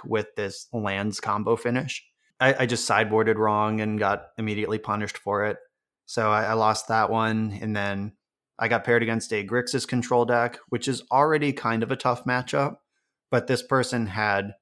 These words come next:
it was actually Kyle Dorgan, my top four opponent for, from Sunday. We, we got paired in the Legacy Swiss as well, and he had Basic Mountain in his deck,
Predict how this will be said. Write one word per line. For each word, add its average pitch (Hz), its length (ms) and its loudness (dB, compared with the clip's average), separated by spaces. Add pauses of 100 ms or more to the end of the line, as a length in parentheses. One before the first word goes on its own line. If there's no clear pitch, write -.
(400)
it 147 120 6
was 151 300 4
actually 127 360 2
Kyle 117 260 4
Dorgan, 101 420 -2
my 104 160 0
top 110 300 0
four 107 160 0
opponent 110 440 -2
for, - 260 -2 (120)
from 101 240 0
Sunday. 104 560 -2 (140)
We, 110 320 -2
we 117 80 0
got 110 160 2 (320)
paired 110 320 2
in 110 160 0
the 107 80 -2
Legacy 104 340 -2
Swiss - 320 -6
as 107 140 -6
well, 98 380 -2 (560)
and 101 380 -2 (440)
he 120 180 0
had 104 380 0 (380)
Basic 113 400 -2
Mountain 113 420 -2
in 107 140 -6
his 101 140 -4
deck, 98 340 -2